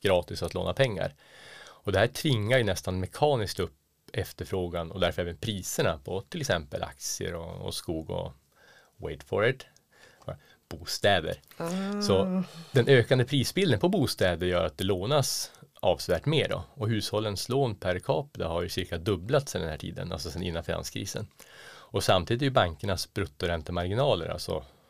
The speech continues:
Speaker 1: hur de finansierar sig själva, utlåningsränta minus finansieringskostnader, den är typ tre gånger högre nu än vad den var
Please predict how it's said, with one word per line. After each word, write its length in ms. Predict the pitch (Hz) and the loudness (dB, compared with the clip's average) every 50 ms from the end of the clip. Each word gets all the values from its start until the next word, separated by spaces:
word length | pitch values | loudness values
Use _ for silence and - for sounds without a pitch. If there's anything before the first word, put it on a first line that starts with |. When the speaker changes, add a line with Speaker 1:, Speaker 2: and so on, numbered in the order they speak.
| _ _ _ _ _ - _ _ - | _ _ _ _ _ -20 _ _ -10
Speaker 1:
hur 140 | 107 101 87 | -6 -4 -4
de 100 | 82 - | -4 -4
finansierar 420 | - 82 80 78 - 90 87 82 | -6 -8 -6 -2 0 0 0 0
sig 120 | - - | -2 -6
själva, 260 | - 82 82 82 82 85 | -6 -6 -4 -4 -4 -6
utlåningsränta 720 | 90 90 87 - 87 80 73 - - 85 78 71 - 82 | -6 -6 -6 -6 -8 -8 -6 -4 -4 -4 -6 -6 -8 -10
minus 520 | 78 78 78 76 73 78 - - - - - | -8 -8 -10 -10 -10 -8 -8 -8 -8 -8 -10
finansieringskostnader, 760 | - 87 78 - - - - - - 90 - - - 98 95 - _ - - - - - - - - - _ | -8 -8 -8 -8 -10 -12 -12 -10 -12 -12 -12 -12 -12 -12 -12 -14 _ -20 -20 -20 -20 -20 -20 -20 -20 -12 _
den 140 | - 101 101 | 0 2 2
är 60 | 107 | 2
typ 220 | 104 - 95 87 - - - - _ _ - 123 - - | 2 0 -2 -4 -4 -8 -20 -20 _ _ -20 -20 -14 -6
tre 240 | - 131 131 123 110 | 0 2 4 4 4
gånger 220 | 90 87 82 80 | 2 0 -2 2
högre 480 | 87 101 104 98 87 85 82 80 85 87 - _ _ _ _ _ - | 4 6 6 6 4 2 -2 -4 -4 -6 -10 _ _ _ _ _ -6
nu 340 | - 95 92 95 90 85 - | -2 0 0 0 0 0 -2
än 140 | - 85 80 | -4 -6 -6
vad 100 | 80 80 | -6 -4
den 60 | 80 | -2
var 240 | 82 80 78 76 | -2 -2 -2 -4